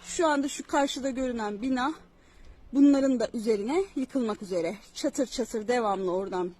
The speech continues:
dökülüyor. Bu tarafa doğru yatmaya başladı. Sallanıyor. Sarsıntılar zaten devam ediyor. Ve buraya hala bir Allah'ın kulu gelmiş değil. Burada dört apartman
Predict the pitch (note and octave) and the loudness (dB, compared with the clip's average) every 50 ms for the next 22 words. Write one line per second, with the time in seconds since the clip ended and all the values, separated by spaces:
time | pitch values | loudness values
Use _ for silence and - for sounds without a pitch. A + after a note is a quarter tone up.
0 | _ - - A3 G#3+ - - B3 B3+ C#4+ D4 D4 D#4 D#4 - - - - - - | _ -6 -6 -6 -6 -4 -6 -4 -2 2 2 2 2 0 -4 -14 -20 -20 -20 -20
1 | - - - C4+ - D#4 B3+ C4 - B3 A3+ G#3+ A3 G#3+ G3+ F#3+ F#3 F#3 G3 G#3 | -18 -10 -10 0 0 2 2 2 -2 -2 -2 0 0 0 0 -2 -4 -4 0 0
2 | G#3+ G#3+ - - A3 G#3 A3+ C4 C#4+ D4+ D#4 - - D#4 D4+ B3+ A#3 D#4 E4 E4+ | -2 -2 -2 -6 -4 -2 0 0 0 0 -2 -2 -2 -2 -2 0 0 -4 -4 -4
3 | - _ _ _ _ _ - - - - A3 F#3+ F#3 F#3+ G#3+ C4+ D4+ D#4 D#4 D4+ | -6 _ _ _ _ _ -20 -10 -6 -4 -4 -2 -2 -2 0 2 2 2 2 2
4 | D#4 E4 D#4+ - - - D4+ B3 B3+ - C#4+ C4 - C4+ C4 A#3+ A#3 A#3 G3+ A#3 | 2 0 -2 -4 -6 -2 0 0 0 0 -4 -4 -2 -2 -2 0 -2 -2 0 0
5 | B3 C#4+ C#4+ - A3+ G3+ F#3+ F3+ F3+ F#3+ A3 C4 C#4+ D4+ D4 B3+ D4 C#4+ C#4+ D#4 | 0 0 0 -4 -6 -6 -4 -4 -4 -4 -2 0 0 0 0 -2 -4 -4 -4 -6
6 | - _ _ - - - - _ _ - D4+ C4+ E4 D4+ D4 C#4 C#4 - - D#4+ | -6 _ _ -20 -20 -20 -20 _ _ -2 0 2 2 2 2 0 0 0 0 0
7 | D#4 D4 C#4 C4 A#3+ A#3+ A3+ B3 - G4+ F#4+ E4 C#4+ C4 A#3+ A3+ B3+ A3 A3 A3 | 0 2 2 2 0 0 -2 0 2 4 4 4 4 4 2 0 0 0 -4 -6
8 | - - C#4+ A#3+ A3+ G#3 A#3+ C4 B3 A3+ G#3+ G#3+ C4 F4+ - - - - - _ | -4 -4 -4 -4 -2 0 2 2 2 2 2 2 2 0 0 0 -6 -8 -10 _
9 | _ _ C4+ B3+ G3 G3+ - - - - - - - - _ - - - - - | _ _ 0 0 0 -2 -6 -8 -20 -20 -20 -20 -20 -20 _ -20 -20 -20 -20 -20
10 | - - _ - _ - _ _ _ _ A#3 D#4+ E4 D4+ A#3+ D#4 E4+ G4+ - - | -20 -20 _ -20 _ -20 _ _ _ _ 2 4 4 4 4 4 4 4 0 -6
11 | - - - A#3+ A#3 F4+ G4+ A4 - - - C4 - - B3+ A3+ A3+ - - C4 | -12 -12 0 4 6 6 6 6 4 2 0 -2 0 0 -2 -2 -2 -2 -2 0
12 | C#4 F4 G4+ | 2 2 0